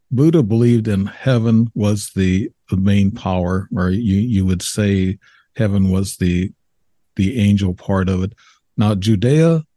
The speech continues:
and Christian beliefs, they believe in angels, yes. Uh,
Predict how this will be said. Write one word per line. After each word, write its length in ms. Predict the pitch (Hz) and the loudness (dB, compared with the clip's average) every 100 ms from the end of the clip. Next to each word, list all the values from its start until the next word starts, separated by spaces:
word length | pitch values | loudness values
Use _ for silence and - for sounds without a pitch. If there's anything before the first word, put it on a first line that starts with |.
| _ _ _ - | _ _ _ -4
and 420 | 110 107 107 110 | -2 0 0 -2
Christian 460 | - 143 - 127 101 | -4 -4 -2 0 0
beliefs, 500 | 98 101 98 - 302 | 2 0 0 -4 -6
they 200 | 107 127 | 0 0
believe 360 | 135 123 110 101 | 2 2 2 2
in 160 | 98 - | 0 0
angels, 540 | 107 101 95 90 - 107 | 2 2 0 -4 -6 -4
yes. 400 | 101 95 - - _ _ _ _ - | -2 -4 -8 -16 _ _ _ _ -6
Uh, 380 | 104 95 95 | -2 0 0